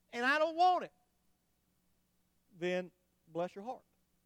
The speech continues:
But I doubt anybody would. I want the power of God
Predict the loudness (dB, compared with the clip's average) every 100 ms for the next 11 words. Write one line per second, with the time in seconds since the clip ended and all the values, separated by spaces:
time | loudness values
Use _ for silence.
0 | _ _ _ _ _ _ _ _ _ 0
1 | 2 2 4 4 4 0 -2 0 0 -2
2 | -12 -16 -20 -18 -4 0 4 4 6 2
3 | 4 4 2 2 2 6 8 10 10 8
4 | 6 2 -4 -6 4 8 10 12 10 10
5 | 8